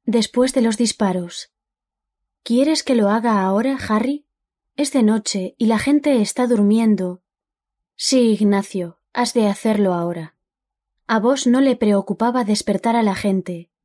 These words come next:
aunque muy posiblemente el generador que daba potencia a los focos de la escena del crimen ya habría despertado a los vecinos de todos modos. Era preciso peinar el barrio, y siempre era mejor encontrar testigos antes que después.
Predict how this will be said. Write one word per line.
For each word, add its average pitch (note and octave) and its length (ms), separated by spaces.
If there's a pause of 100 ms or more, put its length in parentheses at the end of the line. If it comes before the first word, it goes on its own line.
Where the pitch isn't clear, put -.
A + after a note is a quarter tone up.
(120)
aunque A#3+ 340
muy C4+ 220
posiblemente G#3+ 920
el A3+ 140
generador A#3+ 540
que C4+ 100
daba G3+ 300
potencia A#3+ 520
a G3+ 40
los F#3 180
focos A3 320
de G#3+ 80
la F#3 160
escena A3 340
del F#3 200
crimen B3+ 500 (320)
ya B3 400
habría G#3+ 300
despertado G#3 680
a F#3+ 60
los F#3 180
vecinos A#3 420
de G#3 120
todos F#3+ 340
modos. F3 560 (720)
Era C4 240
preciso C4+ 460
peinar A3 340
el G#3+ 140
barrio, F3+ 480 (360)
y A3+ 100
siempre C4+ 500
era C4 140
mejor A#3 320
encontrar A3 480
testigos C4 580
antes A3 320
que G#3+ 140
después. F3+ 680